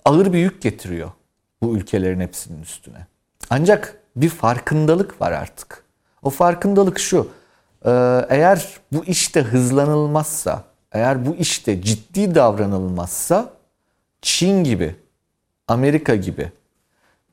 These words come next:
süper güçler yahut Rusya gibi, İran gibi yahut Pakistan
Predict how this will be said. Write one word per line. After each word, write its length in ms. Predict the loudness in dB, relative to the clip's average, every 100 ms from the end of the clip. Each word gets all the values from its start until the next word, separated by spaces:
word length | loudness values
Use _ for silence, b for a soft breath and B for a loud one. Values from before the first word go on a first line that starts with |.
| _
süper 380 | -6 -2 2 2
güçler 640 | 2 -6 -10 -10 -10 -12 -20 _ _ _ _ _ _
yahut 600 | 4 6 6 2 -4 -12 -16 _ _ -6
Rusya 400 | -2 0 0 2
gibi, 380 | 2 0 -4 -8 -10 _ _ _ 2
İran 460 | 4 6 4 2
gibi 280 | -4 -8 -10 -14 _ _ _ _ _
yahut 480 | 2 4 4 2 -2
Pakistan 640 | 0 0 0 -4 0 0